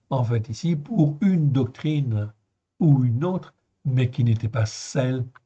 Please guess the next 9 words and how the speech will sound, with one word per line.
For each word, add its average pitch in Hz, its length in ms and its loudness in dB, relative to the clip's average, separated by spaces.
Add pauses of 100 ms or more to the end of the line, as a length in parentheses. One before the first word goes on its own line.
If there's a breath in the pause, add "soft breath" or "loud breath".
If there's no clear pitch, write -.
(240)
de 110 220 -2
Dieu. 98 380 -4 (600 soft breath)
Ils 165 360 4
étaient 165 280 2
bien 147 680 4
entraînés, 139 640 0
en 107 60 -2
fait, 113 280 -4
ici, - 360 -12